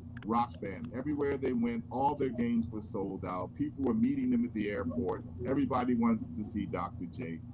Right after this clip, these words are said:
That's all they talked about. And I remember this because at this time, the N B A was struggling.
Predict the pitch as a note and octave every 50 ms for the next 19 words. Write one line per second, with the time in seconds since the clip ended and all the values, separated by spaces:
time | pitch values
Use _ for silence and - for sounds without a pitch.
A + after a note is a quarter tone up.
0 | - - - - A#2 A2+ - - B2 C3 C3 C3+ C3 B2 A#2+ - C3 B2 B2 A#2+
1 | - - E2+ D2+ E2+ D2+ - - - - - - - - - - - - - -
2 | A#2 A#2 A#2+ A#2+ C3 C3+ C3 C3+ D#3 F3+ F#3+ F3+ D3 B2+ B2+ B2 A#2+ - B2 A#2
3 | - - B2 A#2 A2+ A#2 G#2+ - D#3+ F3+ E3+ - - - E3 F3 E3+ D#3+ C3+ B2
4 | - A2+ G#3+ - - D3+ E3 E3 - - - F3+ F#3 - D#3+ C#3 C3 B2 - A#2+
5 | - C#3+ F3+ G#3+ A#3 - A#2 F#2+ - -